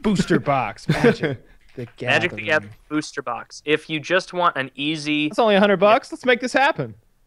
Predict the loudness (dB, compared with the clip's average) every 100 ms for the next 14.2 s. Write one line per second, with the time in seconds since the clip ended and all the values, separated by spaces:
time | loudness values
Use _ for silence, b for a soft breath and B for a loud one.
0 | _ _ _ 2 4 4 0 0 0 -2
1 | -4 -2 -4 -6 -6 -4 -6 0 2 2
2 | 2 0 -2 -8 -6 -4 -2 -2 0 -2
3 | -2 -2 -2 -2 -4 -4 -4 -4 0 2
4 | 2 0 -2 -2 0 2 4 4 4 2
5 | _ -4 0 2 0 2 2 2 2 4
6 | 4 4 4 4 4 4 2 2 0 0
7 | -2 -4 -6 -10 -8 0 4 6 6 4
8 | 4 4 2 -2 2 2 2 0 -8 -8
9 | 0 4 4 2 -2 -2 0 0 0 -8
10 | -6 0 0 0 2 6 8 8 6 4
11 | 4 4 2 2 -2 2 2 2 0 4
12 | 6 6 6 4 4 4 0 -2 _ b
13 | b b b 0 4 4 0 -6 -6 -4
14 | -4